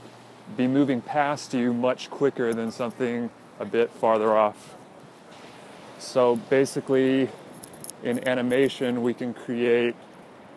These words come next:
different layers to represent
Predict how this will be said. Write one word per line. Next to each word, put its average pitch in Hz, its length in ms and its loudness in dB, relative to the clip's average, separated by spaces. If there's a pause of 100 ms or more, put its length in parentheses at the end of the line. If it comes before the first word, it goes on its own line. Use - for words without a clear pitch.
(240)
different 117 340 -6
layers 117 600 2 (1200)
to 120 180 -2
represent 120 480 -2